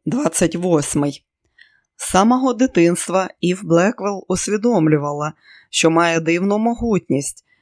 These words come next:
вміння всього домагатися від людей. Насамперед, це було лише грою, але тепер майбутнє залежить від успіху задуманої справи.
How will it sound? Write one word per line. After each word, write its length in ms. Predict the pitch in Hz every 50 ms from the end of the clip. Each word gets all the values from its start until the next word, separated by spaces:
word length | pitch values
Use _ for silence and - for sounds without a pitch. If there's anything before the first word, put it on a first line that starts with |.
| _ _ -
вміння 560 | 143 135 151 156 160 170 185 190 196 170 165
всього 480 | 165 - - - 156 143 143 160 165 170
домагатися 880 | 165 254 254 208 208 214 - - 151 147 143 - 160 156 - - 143
від 180 | 143 160 156 151
людей. 500 | 156 165 160 165 165 147 143 139 139 _ _ _ _ _ _ _ _ - - - - _
Насамперед, 760 | - 175 185 190 - 214 208 208 220 240 220 226 233 240 233 - _ _
це 140 | - - 175
було 300 | 156 165 170 170 170 170
лише 360 | 170 170 170 - - 190 180
грою, 560 | 170 185 196 202 190 170 147 139 143 139 139 - - - - - - - -
але 220 | 185 180 190 196
тепер 380 | 196 - 220 - - 247 254 262
майбутнє 640 | 254 262 269 233 190 190 208 208 202 240 214 220
залежить 560 | 214 214 214 202 165 156 165 165 185 175 156
від 180 | 156 170 170 -
успіху 560 | - - 165 156 151 - - 180 - - 180 170
задуманої 680 | 160 180 165 151 160 151 160 160 151 156 156 147 151 151
справи. 600 | - - - 180 180 170 147 131 139 139 139